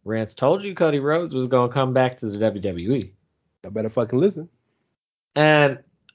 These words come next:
Speaker 1: other times, we gonna hit you with them facts like, "Swole told y'all that A E W ain't have no fucking structure and that that shit was not cool."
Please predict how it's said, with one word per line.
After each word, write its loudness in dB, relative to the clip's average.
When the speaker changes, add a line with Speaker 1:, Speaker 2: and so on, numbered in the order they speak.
Speaker 1:
other 6
times, -2
we -2
gonna 2
hit -2
you -2
with 0
them 0
facts 0
like, 0
"Swole 0
told -2
y'all 4
that -2
A -2
E -4
W -2
ain't -4
have -2
no -4
fucking -4
structure -2
and -6
that -8
that -2
shit -4
was -8
not -6
cool." 0